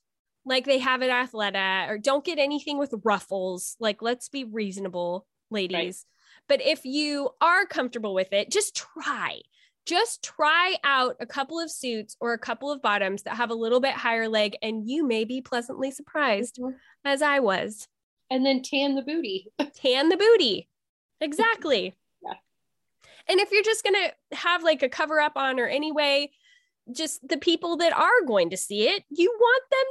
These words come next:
Speaker 1: to appreciate what's happening back there.
Speaker 2: Right.
Speaker 1: So I say go for, I have these particular high-waisted bottoms from Athleta that were my favorites that I have linked. And then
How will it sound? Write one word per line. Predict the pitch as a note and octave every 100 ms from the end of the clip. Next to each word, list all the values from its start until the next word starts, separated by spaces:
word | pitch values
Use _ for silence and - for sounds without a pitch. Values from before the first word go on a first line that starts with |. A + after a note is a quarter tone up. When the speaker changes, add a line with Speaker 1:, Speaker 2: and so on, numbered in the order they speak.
| C5
Speaker 1:
to | C5+ B4 -
appreciate | - A#4+ C#4 - G#2+ C#2+ _ _ _ _ _ _ -
what's | D#4 C4+
happening | - F#3+ - A2+ -
back | A#3 -
there. | - - - _ _ -
Speaker 2:
Right. | C#4+ C4+
Speaker 1:
So | D#4+ D4+ - _ _ _
I | - C4+ D#4
say | F#4 E4 C#4 B3+ B3+ - _ _ _ _ _ _ -
go | C#4 C#4+ E4
for, | E4 D4+
I | C#4 C4
have | C4+ B3+ A#3+ G#3+ _ -
these | B3 A#3+
particular | A#3 C4 - D#4+ F4 E4
high-waisted | D#4+ C4+ C4 C4+ C#4+ B3+
bottoms | B3 A#3+ B3+
from | - B3+
Athleta | B3 B3+ G#3+ F3+ F3 G3 - _
that | G3+ -
were | G#3+
my | A#3
favorites | C4+ G#3+ F#3 F#3 F#3+ - -
that |
I | F#3 G3
have | G#3+ A3+
linked. | G#3 F#3 - - _ - - - -
And | C4 C4
then | C4 B3+